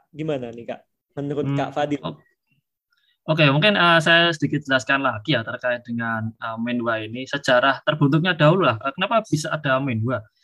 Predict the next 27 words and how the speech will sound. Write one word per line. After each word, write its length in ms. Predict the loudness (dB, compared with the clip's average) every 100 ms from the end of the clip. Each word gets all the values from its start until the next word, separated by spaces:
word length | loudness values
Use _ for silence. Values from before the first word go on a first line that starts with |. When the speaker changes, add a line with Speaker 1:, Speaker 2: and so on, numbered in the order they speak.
| _ _ _
Speaker 2:
Eh, 220 | -10 -8 -8 -6
pertama 320 | 0 2 2
jelas 320 | 2 2 4
tentu 160 | 2 0
saja 400 | 0 -2 0 0
bahwasanya 320 | 0 -2 -2 -4
sejarah 500 | -4 -2 -2 -4 -4
kan 160 | -6 -6 -12 -18 _ -8
menceritakan 800 | -6 -2 0 0 2 0 -2 -8 _ _ _
segala 800 | -18 -6 -2 0 2 2 0 0
masyarakat, 760 | 0 2 2 2 2 -2 -4
segala 300 | -10 -6 -4
kelompok 560 | -2 -2 0 0 -2 -4
pada 320 | -12 -8 -8
saat 240 | -4 -6 -4
awal 240 | -2 -2
kemerdekaan 640 | -2 -4 -4 -4 -2 -2
itu 80 | 0
kan 320 | 2 2 2 -4 -20 _
saling 560 | 2 2 4 0 -4 -10 _ _
bahu-membahu 640 | 4 6 6 4 2 -2 -8 _
dalam 420 | -6 -4 -4 -4
membantu 720 | -4 -4 -4 -4 -4 -4 -8 _ _ _ _ -10
dalam 240 | -4 -2 -2
proklamasi 600 | -2 0 2 0 -2 -6
lah. 120 | -6 _ _ -20 -20 -14 -6
Baik 320 | -4 -4